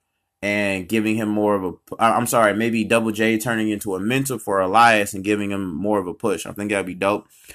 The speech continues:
And as predicted, we got a Finn versus Lio Rush match, and boy, was that a frigging barn burner.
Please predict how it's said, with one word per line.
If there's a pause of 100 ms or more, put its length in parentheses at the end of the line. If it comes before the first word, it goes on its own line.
(360)
And
as
predicted, (680)
we
got
a
Finn
versus
Lio
Rush
match,
and
boy, (240)
was
that
a
frigging (200)
barn
burner.